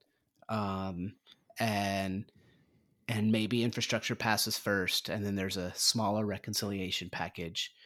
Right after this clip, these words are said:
But, you know, if you're truly interested in doing what's you think is best for the country rather than just get reelected,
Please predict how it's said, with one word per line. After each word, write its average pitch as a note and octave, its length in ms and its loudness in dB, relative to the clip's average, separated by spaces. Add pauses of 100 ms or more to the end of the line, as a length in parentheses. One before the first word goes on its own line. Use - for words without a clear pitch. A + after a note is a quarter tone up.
(480)
But, - 260 2
you C3+ 120 4
know, G2+ 340 2 (640)
if C3 220 0
you're D3+ 600 6 (640)
truly E3+ 480 10
interested A2+ 720 4 (800)
in A2 600 4 (680)
doing A#2+ 380 6
what's - 400 4 (500)
you D3+ 180 10
think C#3 260 6
is A2+ 120 4
best A#2+ 260 4
for A#2 80 -4
the A2 80 0
country A#2+ 420 0
rather G#2 280 2
than G#2 160 0
just A2 200 0
get - 160 -2
reelected, G#2+ 600 0